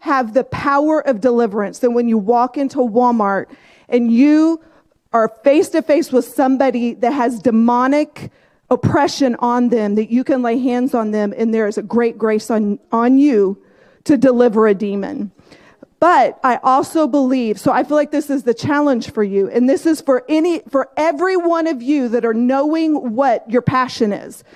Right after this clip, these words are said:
the thing that the Lord is igniting inside of you, that you go to the Word. Like, Google it. Google deliverance, deliverance situations in the Bible.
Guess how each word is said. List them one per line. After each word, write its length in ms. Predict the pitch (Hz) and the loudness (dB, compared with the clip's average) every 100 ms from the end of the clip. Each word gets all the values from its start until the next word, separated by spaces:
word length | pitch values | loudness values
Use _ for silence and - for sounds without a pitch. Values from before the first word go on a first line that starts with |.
| _ | _
the 100 | - | -4
thing 300 | - 302 311 | 0 0 2
that 160 | 294 285 | 0 0
the 100 | 247 | 0
Lord 240 | 247 269 | 2 0
is 140 | 247 240 | 0 -2
igniting 720 | 220 233 247 269 302 330 302 | -2 -2 0 -2 0 0 0
inside 540 | 254 233 - 240 247 | 0 -2 -2 -2 0
of 120 | 226 | 0
you, 260 | 190 185 - - - - _ | -4 -12 -12 -18 -20 -20 _
that 160 | 269 | -4
you 460 | 226 220 302 349 320 | 0 2 4 2 2
go 240 | 302 302 | 2 2
to 180 | 302 330 | 0 0
the 80 | 285 | 0
Word. 480 | 233 233 185 143 - _ _ - | 2 0 0 -4 -14 _ _ -2
Like, 260 | 247 240 | 0 2
Google 360 | 330 381 302 240 | 2 4 4 2
it. 200 | 175 - _ _ _ 233 190 | 0 -6 _ _ _ -16 -2
Google 720 | 330 359 359 370 370 349 320 | 2 2 2 2 2 0 -2
deliverance, 880 | 262 311 285 240 233 151 - - - _ - | -2 2 2 2 0 -2 -8 -18 -20 _ -6
deliverance 600 | 233 285 294 294 349 294 | 0 2 2 2 -2 -2
situations 720 | 330 285 294 277 285 277 254 | -4 -2 0 0 0 0 0
in 120 | 269 | 0
the 60 | 247 | 0
Bible. 520 | 226 220 196 196 220 | 0 -2 -2 -4 -6